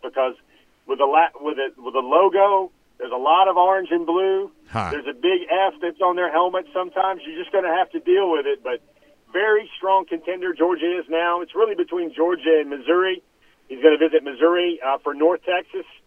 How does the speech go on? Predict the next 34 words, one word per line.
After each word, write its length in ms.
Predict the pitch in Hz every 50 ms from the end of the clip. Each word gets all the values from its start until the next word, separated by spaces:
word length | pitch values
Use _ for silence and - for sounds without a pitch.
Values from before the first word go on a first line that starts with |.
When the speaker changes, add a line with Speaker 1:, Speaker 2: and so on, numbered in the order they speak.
| _ _ _ _ _
Speaker 1:
next 360 | _ 240 170 196 - - - 160
week, 280 | 180 196 202 202 - - _ -
and 80 | 135
then 100 | 143 147
he's 120 | 156 156 156
gonna 180 | 156 156 156
come 200 | - - 156 151
in 140 | 156 156 151 -
for 160 | - 156 147
an 60 | 143 139
official 420 | 131 - - 165 160 - 165 160
visit 320 | 143 175 165 139 156 156
to 80 | 143 135
Georgia 480 | 123 - 147 165 175 156 151 165 165 160 - _ _ _ _ _ _ _ _
on 200 | 131 135 131 127
October 440 | 127 131 - - 160 160 156 156 156
the 100 | 147 - -
sixteenth, 500 | - 180 - - _ - 170 180 185 175 _ -
centered 220 | - 165 160 160 151
around 280 | 143 147 147 147 139
the 80 | 139 139
Kentucky 500 | - 139 127 - 160 170 165 - 180 170
weekend. 540 | 160 175 196 - _ 190 190 196 196 185 - _ _ _ _ _ _
It 140 | - 151 156
will 100 | 165 156
be 120 | 160 165
the 140 | 160 160 143
last 320 | 135 143 151 160 170 160 _ -
official 400 | 156 - - 175 160 - 165 156
visit 400 | 135 156 175 160 151 160 156 -
for 140 | _ 143 139
L 180 | 127 151 151 156
B 220 | 151 151 147 135 -
three 420 | - 165 175 180 175 160 143 127